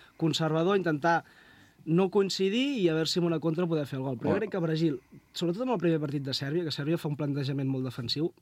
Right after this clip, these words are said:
Speaker 1: <clears throat> amb un equip una mica més ofensiu i això que Brasil quan no té la pilota pateix molt, doncs potser li podrien haver fet mal i per això amb un, ara quan hi haurà les
Speaker 2: S-,
Speaker 1: eliminatòries
Speaker 2: ara.
Speaker 1: s'hau-, s'haurà de veure.
Speaker 2: Exacte, aquesta Brasil ha estat su-,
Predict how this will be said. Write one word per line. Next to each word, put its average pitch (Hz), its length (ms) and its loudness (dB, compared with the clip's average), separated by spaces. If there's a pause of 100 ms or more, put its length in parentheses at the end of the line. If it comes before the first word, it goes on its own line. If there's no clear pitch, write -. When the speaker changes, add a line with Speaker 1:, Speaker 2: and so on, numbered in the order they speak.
(140)
Speaker 1:
<clears throat> 170 200 0
amb 151 140 0
un 196 80 4
equip 190 220 -2
una 160 160 2
mica 143 160 -2
més 143 180 -2
ofensiu 135 320 -4
i 135 80 -2
això 127 160 -6
que 127 180 -8
Brasil 127 300 -2
quan 165 160 2
no 143 80 2
té 139 80 -2
la 120 80 -4
pilota 123 240 -2
pateix 120 320 -4
molt, 143 240 -2 (640)
doncs 147 160 -6
potser 165 300 -2
li 175 40 6
podrien 170 300 4
haver 135 80 -4
fet 131 160 -2
mal 143 320 -2
i 131 160 -2
per 127 80 -6
això 135 160 -4
amb 147 140 0
un, 147 60 0 (360)
ara 143 240 -2
quan 151 160 0
hi - 60 0
haurà 156 160 2
les 143 100 0
Speaker 2:
S-, 147 80 2
Speaker 1:
eliminatòries 139 240 0
Speaker 2:
ara. 92 140 0 (100)
Speaker 1:
s'hau-, - 80 -8
s'haurà 151 380 -2
de - 100 -2
veure. 113 160 -2
Speaker 2:
Exacte, 107 320 0
aquesta 107 320 -2
Brasil 117 240 2
ha 123 80 2
estat 110 160 -2
su-, 113 160 0